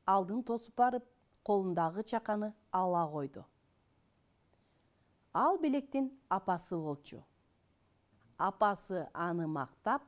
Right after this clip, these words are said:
ыраазычылыгын билдирди. Балдар, Силердин түзгөн текстиңер ушул текстте окшош болду деп ишенем. Анда эмесе, ушул текстке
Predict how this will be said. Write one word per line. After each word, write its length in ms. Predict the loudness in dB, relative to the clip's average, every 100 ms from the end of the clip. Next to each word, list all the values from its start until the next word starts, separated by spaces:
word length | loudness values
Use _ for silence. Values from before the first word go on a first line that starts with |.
| _ _ _
ыраазычылыгын 1200 | -6 -2 -2 0 -2 -4 -10 -6 -4 -2 -2 -4 -6
билдирди. 600 | -12 -6 -4 -4 -6 -6 -10 -12 _ _ _ _ _ _ _ _ _ _ _ _ _ _ _
Балдар, 500 | -4 -2 2 0 -2 _ _ -20 _
Силердин 480 | -8 2 2 2 -2
түзгөн 380 | -2 -6 -2 -2
текстиңер 680 | 0 -2 -2 -6 -2 0 -2 -8 _ _
ушул 320 | -14 -8 -6 -2
текстте 540 | -4 -4 -6 -2 -2 -4 _ _ _ _ _ _ _ _ _ _ -4
окшош 460 | -4 -2 -4 -4
болду 320 | -2 -2 0 -2
деп 220 | -2 -6 -14
ишенем. 460 | -12 -4 -4 -4 -10 _ _ _ _ _ _ _ _ _ _ _ _ _ _ _ _ 0
Анда 360 | 2 2 0
эмесе, 480 | 0 -2 0 2 2 0 _ _
ушул 320 | -12 -4 -2 0
текстке 540 | -4 -4 -12 -8 -8